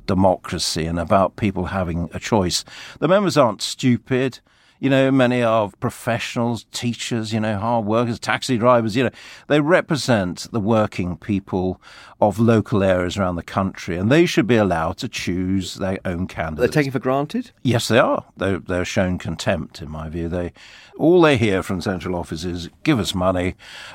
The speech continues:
Speaker 1: uh, or "Hand out some leaflets." Uh, that's all they're interested in. They don't want to know about their policy thoughts. They don't know what their opinion on candidates are. You, you'll be, you know, you've been given three, and this is the favoured candidate. Mm.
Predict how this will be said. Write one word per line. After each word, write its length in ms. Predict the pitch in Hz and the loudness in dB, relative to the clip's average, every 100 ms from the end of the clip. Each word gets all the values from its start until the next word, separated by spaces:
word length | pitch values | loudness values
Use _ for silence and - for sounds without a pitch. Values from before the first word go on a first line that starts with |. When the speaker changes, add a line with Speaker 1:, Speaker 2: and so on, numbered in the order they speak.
| - | 0
Speaker 1:
uh, 160 | 90 90 | 2 2
or 320 | 98 92 87 | 2 2 2
"Hand 220 | - 101 | 0 2
out 160 | 87 82 | 2 0
some 160 | - 90 | -2 -2
leaflets." 640 | 85 78 - 58 - - - | -4 -6 -10 -12 -12 -10 -6
Uh, 140 | 90 | -2
that's 180 | 92 - | -2 0
all 220 | 143 127 | 2 4
they're 180 | 110 95 | 6 4
interested 520 | 87 82 87 78 82 | 0 -2 -6 -6 -6
in. 140 | 87 85 - - - | -6 -6 -12 -20 -4
They 80 | - | 2
don't 160 | 117 131 | 4 4
want 140 | 95 | 2
to 60 | 92 | 4
know 160 | 95 85 | 4 4
about 240 | 82 73 | 2 2
their 120 | - | -2
policy 480 | - 110 110 101 110 | 0 4 4 4 2
thoughts. 380 | - 107 101 - | 4 2 2 -2
They 80 | 92 | -2
don't 200 | 113 80 | -2 -2
know 220 | 87 80 76 | -4 -4 -6
what 220 | - - | -10 -10
their 140 | 90 85 | -8 -8
opinion 480 | 80 - 85 85 82 | -8 -4 -2 -2 -4
on 180 | 80 | -4
candidates 640 | 78 98 104 98 92 - - | -4 -2 0 0 -2 -4 0
are. 240 | 101 98 | 4 4
You, 180 | 95 90 | 4 2
you'll 280 | 80 90 87 | 0 0 0
be, 200 | 87 80 - 98 | -2 -4 -6 -8
you 100 | 87 | -8
know, 260 | 80 80 82 | -6 -6 -2
you've 200 | 90 73 | -2 -2
been 140 | 101 | 2
given 280 | 107 80 78 | 2 2 -2
three, 380 | - 85 82 78 | -6 -4 -4 -2
and 120 | 80 | -4
this 200 | 82 87 | -4 -6
is 100 | 80 | -8
the 80 | 85 | -6
favoured 380 | - 82 80 73 | -6 -6 -6 -4
candidate. 540 | 87 82 85 85 82 | -2 -2 -2 -6 -8
Mm. 100 | 101 | -12